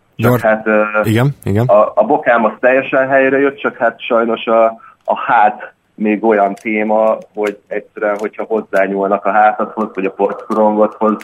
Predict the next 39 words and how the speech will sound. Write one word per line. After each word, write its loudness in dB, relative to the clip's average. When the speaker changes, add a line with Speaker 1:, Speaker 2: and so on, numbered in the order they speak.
Speaker 1:
az, 0
az 0
már 0
nem -2
lesz -4
olyan, -2
mint -8
régen. -6
Úgyhogy, -4
ö, 0
arra 0
még -4
körülbelül -4
két -4
évet -4
kell 2
várnom, -2
hogy -6
egy -4
olyan -2
őssejt -2
kutatáson, 0
vagy -2
őssejt -2
terápián 0
vehessek -6
részt, -4
ami, -4
ami -4
teljesen -6
helyre -4
rakja -2
a 4
hátamat. 2
Folyamatosan 0
követem -2
a 0
neten -2
a 0